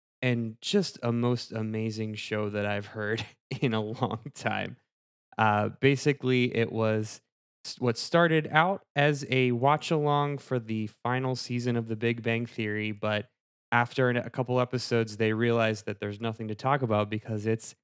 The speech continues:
The Big Bang Theory. Uh, so they kind of devolved into this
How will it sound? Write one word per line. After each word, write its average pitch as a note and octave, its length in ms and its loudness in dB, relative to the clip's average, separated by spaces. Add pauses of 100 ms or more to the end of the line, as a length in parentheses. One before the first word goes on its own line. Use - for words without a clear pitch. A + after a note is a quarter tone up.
(120)
The G#2 140 -8
Big G#2 260 -2
Bang B2+ 260 4
Theory. G2 480 -4 (440)
Uh, G#2 220 0
so A2+ 240 -2
they A2 140 2
kind F#3 300 0
of D#3 120 0
devolved B2 520 2
into A#2 260 2
this G#2+ 360 -2